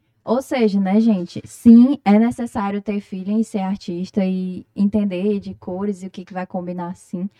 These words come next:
Mas também é importante saber o que que você tá fazendo, né? Se especializar e buscar referências novas e cursos novos pra, como o Isaac disse, poder ser a pessoa que o seu amigo diz assim,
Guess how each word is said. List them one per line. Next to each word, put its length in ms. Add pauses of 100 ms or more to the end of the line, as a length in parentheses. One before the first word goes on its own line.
(180)
Mas 160
também 200
é 40
importante 760 (260)
saber 480
o 40
que 160
que 80
você 100
tá 140
fazendo, 460
né? 280
Se 140
especializar 1000
e 80
buscar 680 (380)
referências 640
novas 1040 (120)
e 440 (120)
cursos 480
novos 720
pra, 160
como 240
o 20
Isaac 360
disse, 320
poder 340
ser 140
a 80
pessoa 560
que 520
o 60
seu 140
amigo 280
diz 200
assim, 180